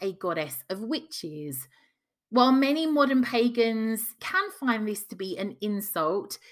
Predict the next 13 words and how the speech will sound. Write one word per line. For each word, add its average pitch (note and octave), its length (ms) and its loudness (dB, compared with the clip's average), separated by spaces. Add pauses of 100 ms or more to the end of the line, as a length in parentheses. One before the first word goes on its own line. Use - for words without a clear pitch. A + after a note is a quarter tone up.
(120)
created C4 520 -2
by G#3 260 2
medieval B3+ 640 2
churchmen F#3+ 600 -6
who E3 200 -10
tried C#4+ 480 -2
to D#4+ 100 -4
vilify G#3 600 0
an G3 340 -6
old B3 320 2
and D4 120 0
revered G#3 540 0
goddess D#3+ 500 -2